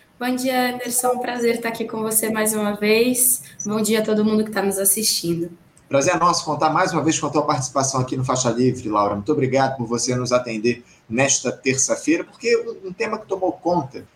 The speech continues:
Speaker 2: do noticiário aqui no nosso país, ô Laura, nos últimos dias, é, foi justamente esse escândalo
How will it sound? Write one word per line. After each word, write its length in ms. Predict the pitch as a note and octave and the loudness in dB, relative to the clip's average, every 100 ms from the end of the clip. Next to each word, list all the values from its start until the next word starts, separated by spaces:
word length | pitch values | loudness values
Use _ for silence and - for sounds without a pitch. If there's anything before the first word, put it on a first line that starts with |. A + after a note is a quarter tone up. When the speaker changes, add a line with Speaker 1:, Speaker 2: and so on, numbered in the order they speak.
| _ | _
Speaker 2:
do 60 | D#3+ | 0
noticiário 540 | F#3 F3+ - D3+ D3+ | 0 0 2 4 4
aqui 200 | A#2 - | 0 -2
no 80 | C3 | -2
nosso 300 | B2 B2+ - | 0 0 -2
país, 320 | - B2 C#3+ | 0 2 4
ô 80 | A2+ | 4
Laura, 260 | G2+ G2 G2+ | 2 2 0
nos 200 | G2+ A2 | -2 -2
últimos 360 | A#2+ G#2 G2+ | -4 -4 -2
dias, 560 | F#2+ C3+ B2 G2 - - _ - | 2 4 4 2 -2 -6 _ -2
é, 280 | A2 A2+ | 2 2
foi 180 | A2+ D3 | 2 2
justamente 540 | D3+ - D3+ C#3+ D#3+ - | 2 0 0 0 -2 0
esse 160 | - | 0
escândalo 560 | A#3 - F3 E3+ A2+ | 0 0 0 -2 -4